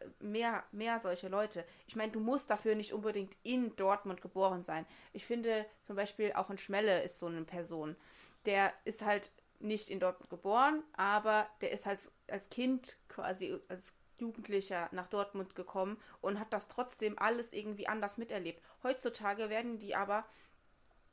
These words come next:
ganz anders eingebunden. Also wenn du in so einem Nachwuchsleistungszentrum bist, dann bist du halt dann in einem Internat. Und das war halt früher auch anders beim B V B. Die haben dann halt in Familien gewohnt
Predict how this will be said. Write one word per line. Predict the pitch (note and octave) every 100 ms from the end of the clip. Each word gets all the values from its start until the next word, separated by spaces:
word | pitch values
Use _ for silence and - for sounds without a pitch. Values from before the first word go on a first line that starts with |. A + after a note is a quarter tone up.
| - -
ganz | A3+ A#3 -
anders | A3+ B3 A#3 A#3 - -
eingebunden. | A3+ C4 B3 F#3 F3+ E3+ F3 -
Also | G3
wenn | A3 A3+
du | A3+ A3 -
in | G#3+
so | G#3 G#3+
einem | G3+
Nachwuchsleistungszentrum | G3+ G3 G3+ G3+ G#3+ - G#3+ - F3+ - F3+
bist, | F#3 G3
dann | F#3+
bist | -
du | G#3
halt | F#3 F3
dann | F3
in | F#3 F#3
einem | F3
Internat. | F3+ - E3+ D#3+ D3 - - - -
Und | G#3
das | G3+ A3
war | G#3+
halt | G#3
früher | - A#3 A#3 F#3+
auch | F3
anders | - F3+ D#3+ -
beim | D#3 D#3
B | D3+
V | - D3+
B. | D#3 - - -
Die | G3
haben | G#3+ G#3+
dann | F#3+
halt | F#3 F#3+
in | G3
Familien | A3+ A3 D4 F4+ A3+ E3
gewohnt | E3+ D#3+ D3 D3 D3